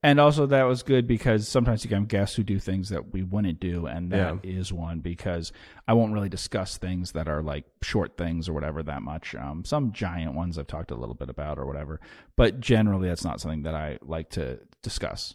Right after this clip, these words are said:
Speaker 1: So that's a good one to have someone else on.
Speaker 2: Mm-hmm. Yeah, absolutely. Well, five years, uh, tomorrow on the
Speaker 1: Mm-hmm.
Speaker 2: podcast.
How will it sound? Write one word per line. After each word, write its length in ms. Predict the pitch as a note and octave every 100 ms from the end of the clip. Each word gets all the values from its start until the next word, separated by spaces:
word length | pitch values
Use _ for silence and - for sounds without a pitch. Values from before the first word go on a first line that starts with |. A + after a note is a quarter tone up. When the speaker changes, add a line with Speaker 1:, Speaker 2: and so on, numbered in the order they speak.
| _ -
Speaker 1:
So 400 | - E2+ G1+ - _ _
that's 200 | F2 -
a 180 | C#2+ A#1+ _
good 120 | E2+ C2+
one 120 | -
to 80 | -
have 140 | -
someone 260 | - - -
else 160 | -
on. 160 | - G#2+ - _ _
Speaker 2:
Mm-hmm. 380 | A#2 G#2 G#2+ G2+ F#2+ - - _ _ _ _
Yeah, 260 | G2 F#2+ F#2 _ _ _ _ _ _ _ _ -
absolutely. 680 | G#2+ - F2+ F#2+ F2 F#2 G2 _ _ _ -
Well, 380 | G#2+ A2 - _ _
five 360 | - B2 C3+
years, 520 | B2 A2 G#2 G#2+ - - -
uh, 260 | G2+ F#2 F#2
tomorrow 680 | - G#2+ G#2 F#2+ E2+ G2+ - _ -
on 440 | F#2+ F#2 F2+ F2+
the 80 | D2+ -
Speaker 1:
Mm-hmm. 100 | -
Speaker 2:
podcast. 680 | F#2+ A2 B2+ D#2+ G2+ - -